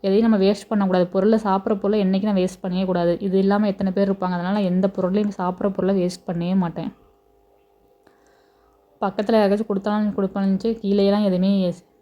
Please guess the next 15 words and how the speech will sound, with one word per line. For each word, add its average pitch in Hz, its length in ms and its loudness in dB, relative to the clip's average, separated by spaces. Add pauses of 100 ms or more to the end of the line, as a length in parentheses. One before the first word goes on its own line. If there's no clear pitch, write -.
(120)
வேஸ்ட்டாக 196 400 -2
போட 180 180 -2
மாட்டேன். 170 300 -6 (2000)
அப்பளத்தை 220 400 0
வச்சு 196 200 -2
சாப்பிட 196 280 -2
உண்மையிலேயே 208 580 2
செம்ம 185 200 0
டேஸ்ட்டு, 190 280 -2
நல்லா 190 260 0
இருந்துச்சு. 202 180 0
இனிப்பெல்லாம் 202 460 0
கரெக்டாக 185 320 -2
இருந்துச்சு. 185 340 -2
எல்லா, 196 400 0